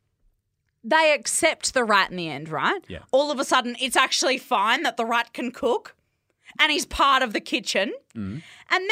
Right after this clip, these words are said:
Speaker 1: then
Speaker 2: What was
Speaker 1: he's
Speaker 2: the guy's motto? "Anyone can cook."
Speaker 1: Anyone, not any rat.
Speaker 2: Oh, oh, okay.
Speaker 1: He's cooking for people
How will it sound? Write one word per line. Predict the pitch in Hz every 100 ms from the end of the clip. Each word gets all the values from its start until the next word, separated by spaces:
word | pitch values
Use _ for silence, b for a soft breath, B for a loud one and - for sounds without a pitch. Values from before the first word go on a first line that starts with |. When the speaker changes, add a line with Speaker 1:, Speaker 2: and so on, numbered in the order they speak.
| 440
Speaker 1:
then | 247
Speaker 2:
What | 190 -
was | 196
Speaker 1:
he's | 170
Speaker 2:
the |
guy's | 214 180
motto? | 226 208 95 - _
"Anyone | 143 165 151 123
can | 104
cook." | 98 90 - _ _ _ _ -
Speaker 1:
Anyone, | 339 381 349 294 320 302 202 180 240 311 _ _ _ -
not | 311 311 -
any | 302 311 294 277 220 269
rat. | 294 285 -
Speaker 2:
Oh, | 359 339 _ - _ 143 -
oh, | 143 160 - -
okay. | 127 - 175 b b b
Speaker 1:
He's | 381 381 -
cooking | - 330 370 415
for | 440
people | 427 427